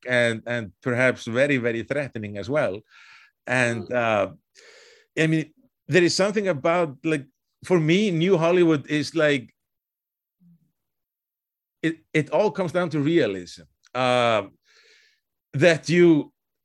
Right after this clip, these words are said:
Speaker 1: explore and try to, uh,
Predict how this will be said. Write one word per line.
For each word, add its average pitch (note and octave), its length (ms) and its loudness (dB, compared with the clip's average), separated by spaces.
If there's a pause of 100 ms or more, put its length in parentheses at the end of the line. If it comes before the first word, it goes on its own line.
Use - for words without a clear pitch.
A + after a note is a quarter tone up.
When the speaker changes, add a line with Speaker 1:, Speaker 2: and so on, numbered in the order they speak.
Speaker 1:
explore D#3 880 0
and C#3+ 240 -2
try D#3+ 300 0 (200)
to, D3+ 380 0 (360)
uh, A#2+ 600 -2